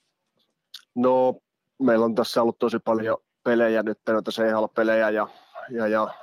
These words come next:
tällä liigan avausviikollakin kolme ottelua, että kyllä me ollaan niin kuin menty nyt tää alkukausi ihan täysin päivä- ja ottelu kerrallaan, että ei oo, ei olla tehty hirveän pitkiä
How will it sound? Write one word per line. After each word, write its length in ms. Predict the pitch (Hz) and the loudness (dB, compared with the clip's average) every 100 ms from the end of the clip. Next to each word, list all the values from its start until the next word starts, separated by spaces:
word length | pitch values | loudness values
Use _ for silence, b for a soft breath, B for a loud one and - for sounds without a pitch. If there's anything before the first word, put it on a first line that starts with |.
| B | B
tällä 220 | - 110 107 | -6 -4 -2
liigan 300 | 110 113 107 | -2 0 0
avausviikollakin 760 | 107 107 110 107 110 107 110 | 2 -2 -2 -2 0 -2 -4
kolme 340 | - 113 107 110 | -2 -2 0 -2
ottelua, 500 | 101 _ 113 104 101 | -2 _ -2 0 -2
että 100 | - | -4
kyllä 180 | 107 107 | -6 -4
me 120 | 107 | -2
ollaan 300 | 107 107 104 | -2 -4 -6
niin 140 | 104 | -10
kuin 180 | 107 104 | -12 -8
menty 280 | 104 101 104 | -8 -8 -10
nyt 120 | 104 _ | -12 _
tää 180 | 110 104 | 0 0
alkukausi 560 | 104 104 107 101 104 | -2 -2 -2 -2 -4
ihan 220 | 107 104 | -6 -6
täysin 360 | 101 104 107 107 - _ _ _ _ - | -4 -4 -4 -12 -16 _ _ _ _ -2
päivä- 360 | 107 104 104 | 0 0 0
ja 220 | 104 101 92 | 0 -2 -4
ottelu 460 | 107 110 - 110 101 | -6 -6 -4 -6 -2
kerrallaan, 580 | 107 104 107 101 101 | -2 0 -2 -2 -4
että 200 | 101 - | -6 -6
ei 180 | 104 101 | -4 -2
oo, 160 | 104 - | -2 -4
ei 120 | 110 117 | -2 0
olla 120 | 120 - | 0 -2
tehty 260 | 117 - | -6 -4
hirveän 320 | 120 117 113 | -4 0 -2
pitkiä 460 | 104 110 - 110 104 | -2 -8 -6 -2 -2